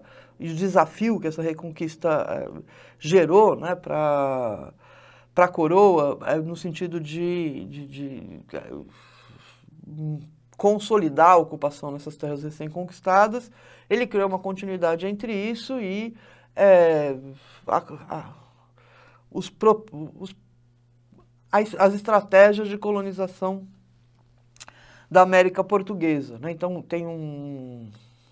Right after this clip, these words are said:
um pequeno texto sobre isso que eu coloquei aqui, eu vou ler só uns trechinhos. Então,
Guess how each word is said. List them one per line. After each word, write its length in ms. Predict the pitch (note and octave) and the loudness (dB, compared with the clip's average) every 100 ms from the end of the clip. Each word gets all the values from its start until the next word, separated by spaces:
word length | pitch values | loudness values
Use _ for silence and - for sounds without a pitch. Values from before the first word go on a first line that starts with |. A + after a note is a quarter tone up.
| _ _ _ - _ _ _ _ | _ _ _ -20 _ _ _ _
um 60 | E3+ | -14
pequeno 420 | E3 - G#3+ G3+ | -10 -2 0 0
texto 440 | G3+ F3 E3+ E3 | -2 -2 -2 -8
sobre 300 | D#3+ E3 D#3 | -8 -6 -4
isso 200 | D#3 D#3 | -6 -6
que 80 | - | -10
eu 60 | D#3+ | -6
coloquei 420 | E3 D#3 D#3+ F#3+ | -4 -4 -2 -4
aqui, 320 | G3+ - A#3 | -4 -6 -2
eu 100 | G#3 | 0
vou 120 | F#3+ | 0
ler 120 | F#3+ | 0
só 160 | F#3+ A3 | -2 -4
uns 160 | A3+ A3 | -6 -6
trechinhos. 640 | G3+ G3+ - A#3+ G3+ C#3+ | -6 -6 -8 -8 -8 -8
Então, 280 | - F#3 | -4 -4